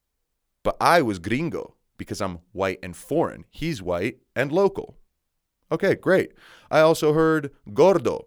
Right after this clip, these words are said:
which means fat, fatty. The guy who was fat didn't seem to want to stand up for himself and get, no, he didn't seem offended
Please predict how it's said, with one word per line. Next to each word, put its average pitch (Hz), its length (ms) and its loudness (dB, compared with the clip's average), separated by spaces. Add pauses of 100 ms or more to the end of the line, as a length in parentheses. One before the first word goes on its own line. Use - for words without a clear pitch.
(180)
which - 180 -4
means 160 220 -4
fat, - 540 -2 (160)
fatty. 165 540 -4 (760)
The 127 80 -4
guy 165 140 6
who 170 80 6
was 147 120 2
fat 165 220 2
didn't 151 220 -2
seem 160 180 -4
to 147 80 -2
want 147 140 0
to - 20 -2
stand 139 300 -4
up 151 120 2
for 151 140 -6
himself 147 540 -4
and 123 100 -10
get, 147 160 -4
no, 165 320 0
he 110 80 -4
didn't 185 200 -4
seem 160 160 -4
offended 165 380 -2